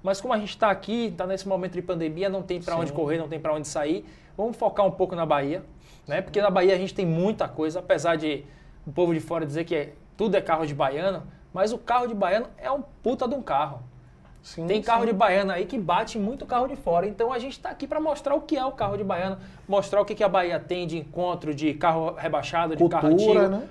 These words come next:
Speaker 1: A cultura automobilista, né, baiana. Então a ideia eu tive, né, como você, só que a gente tava separado. Então, no, num feriado, a gente sentou, conversou aqui e pau. Onde a gente tá agora?
Speaker 2: Verdade, e, e esse projeto,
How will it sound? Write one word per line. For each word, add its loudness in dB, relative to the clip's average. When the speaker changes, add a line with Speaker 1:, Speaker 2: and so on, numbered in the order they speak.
Speaker 1:
A 2
cultura 0
automobilista, -2
né, -6
baiana. -2
Então 0
a 0
ideia 4
eu 4
tive, -6
né, -6
como 0
você, 0
só 2
que -2
a 2
gente -4
tava 2
separado. 0
Então, -4
no, 0
num 0
feriado, 8
a -12
gente -6
sentou, -2
conversou 0
aqui 0
e -6
pau. 2
Onde -4
a 2
gente -6
tá -4
agora? -6
Speaker 2:
Verdade, 0
e, -2
e -2
esse 0
projeto, 4